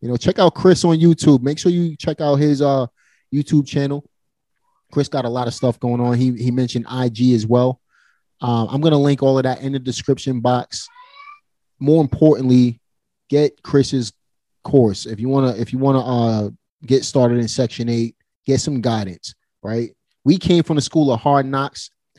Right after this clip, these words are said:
but we did, we made all the mistakes so that you won't have to make any mistakes.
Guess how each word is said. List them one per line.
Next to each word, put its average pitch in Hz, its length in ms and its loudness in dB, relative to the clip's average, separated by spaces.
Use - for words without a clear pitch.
but 120 60 -2
we 156 180 2
did, 156 280 4
we 151 120 0
made 156 180 2
all 165 200 2
the 165 60 -4
mistakes 160 460 -4
so 143 80 -4
that 127 200 -4
you 147 100 -6
won't 123 180 -8
have 135 220 -10
to 117 60 -10
make 113 240 -8
any 104 140 -6
mistakes. 95 600 -12